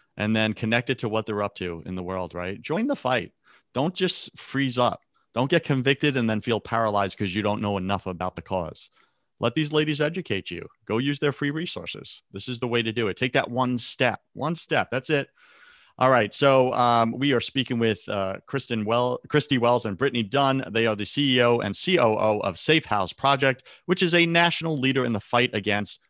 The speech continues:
child sex, sex trafficking. Uh, you can find them at safehouseproject dot org. And ladies, welcome to my favorite part of the show.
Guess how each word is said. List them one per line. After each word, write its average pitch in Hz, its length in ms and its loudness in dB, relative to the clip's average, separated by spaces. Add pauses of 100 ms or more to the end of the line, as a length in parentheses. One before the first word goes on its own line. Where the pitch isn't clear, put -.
child 139 460 0
sex, 107 340 -2 (160)
sex - 300 -2
trafficking. 117 640 -4 (420)
Uh, 95 60 0
you 95 120 -4
can 98 120 -10
find 104 180 0
them 101 80 0
at 95 120 -2
safehouseproject 101 960 -2
dot 90 240 -2
org. 127 340 -2 (320)
And 104 260 0
ladies, 127 360 4
welcome 113 240 -2
to 110 100 -4
my 101 100 0
favorite 98 380 -2
part 90 240 -4
of 87 60 -8
the 90 80 -8
show. 80 420 -8